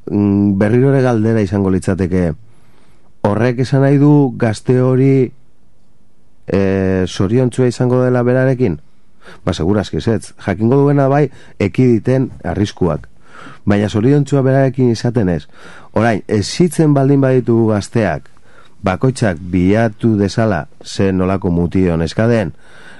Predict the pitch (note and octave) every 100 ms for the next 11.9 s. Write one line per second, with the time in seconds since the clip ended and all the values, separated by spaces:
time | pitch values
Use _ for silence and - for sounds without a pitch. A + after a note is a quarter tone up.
0 | - E2+ F2 E2+ F2+ G2 G#2+ F2+ F2+ G2
1 | G2+ F2+ G2 A2 F2+ F2 F2+ E2+ G2+ G2+
2 | F#2 E2+ E2+ - F2 E2 - C3+ A2 D2
3 | - - - - - - E2+ E2+ F2 E2+
4 | F2 E2+ - - - A#1+ D#2 F#2+ A2 A#2+
5 | A2 - G2+ G#2 - F2+ F#2 F2+ B2+ A2
6 | G2 G#2+ G#2 - A#2 C3 C#3 C#3 B2 -
7 | - - G2+ C3 C#3 A#2+ - G2 F#2+ F#2
8 | F2+ F2+ D#2+ - - F2 F2+ F#2+ E2+ C3+
9 | C#3 C3+ A#2+ G2+ F2+ F#2 F2 E2+ - F2+
10 | E2+ C3 B2+ B2 A#2+ G#2 F#2 G#2 G#2+ -
11 | F#2+ F#2+ F#2 F2+ F#2 G2+ A#2+ C3